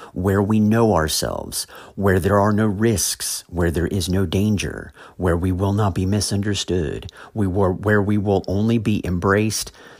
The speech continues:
and helped and loved, and where we feel comfortable and competent to operate. And John and the author to the Hebrews and Jesus himself are inviting us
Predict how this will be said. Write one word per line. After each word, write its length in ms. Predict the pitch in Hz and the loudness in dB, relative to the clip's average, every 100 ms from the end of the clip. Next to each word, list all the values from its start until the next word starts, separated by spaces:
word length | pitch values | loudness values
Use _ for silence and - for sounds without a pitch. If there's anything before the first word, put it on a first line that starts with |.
| - | -4
and 160 | 104 98 | -2 0
helped 380 | 101 95 - | 2 0 0
and 140 | - 101 | -2 0
loved, 340 | 90 90 85 | 2 2 2
and 140 | 90 87 | -2 0
where 100 | 92 | 0
we 160 | 95 | 0
feel 200 | 87 85 | 0 -2
comfortable 560 | 80 - 107 110 104 110 | -2 -2 0 0 0 0
and 100 | 101 | -2
competent 640 | - 104 101 98 - 80 | -2 -2 -2 -4 -4 -6
to 160 | - - | -6 -4
operate. 600 | 85 85 71 65 - - - - - - - - | -2 -2 -4 -6 -8 -14 -18 -20 -20 -20 -14 -4
And 220 | 92 80 | -2 -2
John 600 | 80 95 104 107 113 113 - | -2 2 2 2 2 0 -2
and 140 | 87 | -4
the 80 | 78 | 0
author 320 | 90 98 107 | 0 2 0
to 120 | 104 | -2
the 100 | 98 | -2
Hebrews 600 | 90 98 87 85 80 85 - | -2 -2 0 0 0 -2 -4
and 180 | 82 78 | -6 -4
Jesus 440 | 90 95 92 - | -4 -2 -2 -2
himself 520 | 95 90 71 71 76 | -2 -2 -4 -4 -4
are 60 | 82 | -4
inviting 460 | 78 80 82 80 | 0 0 0 -2
us 200 | 65 80 | -4 -6